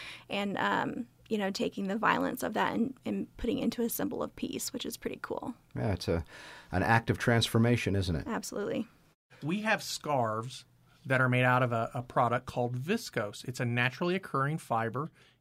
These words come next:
Speaker 3: in the environment. And when we first started receiving those scarves into stock, I didn't know what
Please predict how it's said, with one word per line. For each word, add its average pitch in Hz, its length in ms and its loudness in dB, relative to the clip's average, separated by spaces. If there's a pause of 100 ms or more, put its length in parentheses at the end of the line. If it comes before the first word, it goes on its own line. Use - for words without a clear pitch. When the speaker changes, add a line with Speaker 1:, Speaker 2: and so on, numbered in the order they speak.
Speaker 3:
in 120 300 0
the 120 140 0
environment. 175 560 2 (1040)
And 123 500 0 (1600)
when 147 260 0
we 143 100 4
first 190 240 -2
started 147 240 0
receiving 135 480 -2
those 127 180 2
scarves 127 440 2
into 131 280 -2
stock, 165 520 0 (180)
I 127 120 0
didn't 165 200 0
know 117 120 0
what 113 240 -2